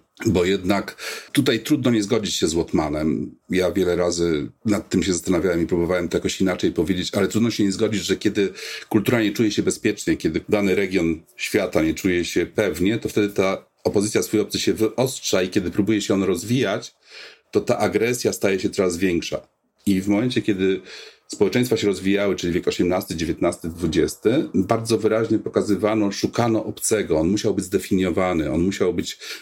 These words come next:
wyraźnie wskazany, żeby ludzie czuli, że mają jakąś ideę, która ich łączy.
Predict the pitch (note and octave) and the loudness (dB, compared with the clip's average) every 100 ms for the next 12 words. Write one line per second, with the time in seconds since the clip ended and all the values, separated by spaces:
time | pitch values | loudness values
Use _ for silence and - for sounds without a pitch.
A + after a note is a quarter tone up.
0 | - G2+ G#2+ G2+ E2+ - F#2 F#2 G2 F#2+ | -2 0 2 2 0 0 0 2 2 0
1 | E2 E2 F2+ F#2+ F#2+ - G#2 G2 F2+ - | 0 0 0 0 0 0 0 2 -2 0
2 | F#2 F#2 - - - _ _ _ _ F#2 | 0 0 -4 -14 -20 _ _ _ _ 0
3 | G#2+ G#2+ G2 F#2 - F#2+ - G2 - G2 | 2 2 2 0 0 0 2 0 0 0
4 | G#2 G2+ - F2 E2 G2+ F2 D2+ F#2+ A#2 | 2 0 0 0 2 0 0 0 0 -2